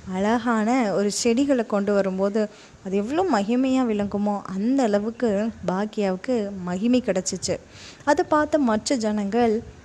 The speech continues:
"இது இயேசு கிறிஸ்துவால இவங்களுக்கு கிடைச்சதுன்னு" சொல்லி இயேசு கிறிஸ்துவை மகிமைப்படுத்தினாங்க.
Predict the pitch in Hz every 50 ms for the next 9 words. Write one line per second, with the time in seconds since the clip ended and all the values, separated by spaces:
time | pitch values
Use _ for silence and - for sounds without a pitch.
0 | - - - 233 262 233 233 208 214 240 247 - 190 202 202 220 247 247 - 294
1 | - - 247 - - - 247 220 208 190 196 202 233 262 254 233 214 202 214 202
2 | 220 202 - 202 196 214 - - 247 202 233 233 247 254 247 - 220 190 190 214
3 | 254 262 233 233 269 254 - - - - 202 196 220 262 262 - - 262 - 208
4 | 208 - - 208 185 185 196 214 226 220 190 185 151 202 247 262 254 254 - 196
5 | 196 190 - 196 196 190 190 196 196 180 -